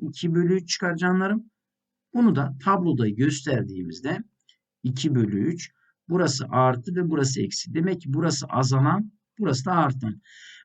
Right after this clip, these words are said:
Bazı yerlerde azalan, bazı yerlerde artandır. İki bölü üçe kadar azalan, iki bölü üçten sonra da artandır. E, bire bir noktasında yerel ekstremum. Bu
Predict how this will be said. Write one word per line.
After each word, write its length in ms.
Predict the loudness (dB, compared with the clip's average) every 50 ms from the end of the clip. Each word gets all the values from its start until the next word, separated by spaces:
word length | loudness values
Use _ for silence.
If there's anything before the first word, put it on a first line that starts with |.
| _ _
Bazı 420 | 0 4 4 4 4 4 4 4 6
yerlerde 460 | 6 6 4 4 2 0 -2 -4 -8
azalan, 640 | -4 -2 -2 0 2 2 2 2 2 0 0 0 2
bazı 320 | 2 4 4 4 4 2
yerlerde 340 | 2 4 2 2 0 0 0
artandır. 760 | 2 2 2 2 0 -2 -4 -4 -4 -2 -2 -2 -2 -4 -6 _ _ _ -10
İki 260 | -6 -4 -2 0 2
bölü 160 | 2 2 2
üçe 260 | 2 0 -2 -6 -10
kadar 240 | -10 -10 -12 -6 -2
azalan, 520 | 0 2 2 2 0 0 0 -2 -4 -4 -6
iki 240 | -6 -6 -4 -2 -2
bölü 160 | 0 0 0
üçten 240 | -2 -6 -10 -16 -20
sonra 380 | -10 -4 0 2 2 2 2 2
da 80 | 2 0
artandır. 480 | 0 0 -2 -8 -14 -20 -20 -20 _ _ _ -20 -20 -20 -20 -20 _ _ _ -4
E, 140 | -4 0 2
bire 260 | 2 2 2 2 4
bir 260 | 6 6 6 6 6 4
noktasında 580 | 4 2 2 0 0 0 2 0 -2 0 2
yerel 440 | 2 4 6 8 8 8 6 4 2
ekstremum. 760 | 2 0 0 0 -2 -4 0 2 4 4 4 4 4 2 0 -4 -12 -20 _ _ -6
Bu 200 | -6 -6 -6